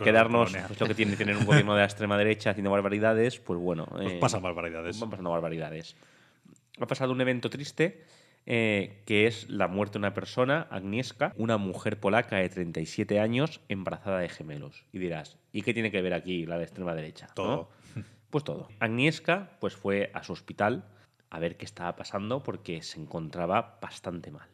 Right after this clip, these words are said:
Speaker 2: ¿no? Y tenía dolores que no eran propios de, del embarazo. Cuando le miraron, uno de los dos fetos había muerto, pero el otro está vivo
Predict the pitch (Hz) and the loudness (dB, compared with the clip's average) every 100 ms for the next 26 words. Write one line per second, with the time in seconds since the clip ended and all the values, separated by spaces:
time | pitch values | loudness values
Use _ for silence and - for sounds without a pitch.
0 | _ - 92 107 85 80 82 85 85 82 | _ -10 -6 -6 -6 -8 -10 -10 -10 -8
1 | 87 104 107 113 123 92 92 87 - 87 | -2 0 2 2 0 -4 -4 -4 -6 -6
2 | 110 123 110 85 85 85 78 78 85 - | -4 -6 -6 -8 -6 -8 -8 -10 -12 -16
3 | - _ 98 87 85 87 85 85 87 110 | -20 _ 2 2 0 -2 -2 -2 2 2
4 | 131 180 214 147 143 131 127 113 117 - | 2 -2 -2 2 2 2 0 0 -2 0
5 | 135 131 160 104 95 80 78 76 - _ | -2 -2 -4 2 2 2 -4 -10 -18 _
6 | _ _ 151 156 190 - - _ _ _ | _ _ 4 6 4 0 -16 _ _ _
7 | - 104 139 147 180 247 - - 98 - | 0 4 4 2 -2 -4 -12 -14 -8 -2
8 | 107 110 127 185 | 0 0 -2 -4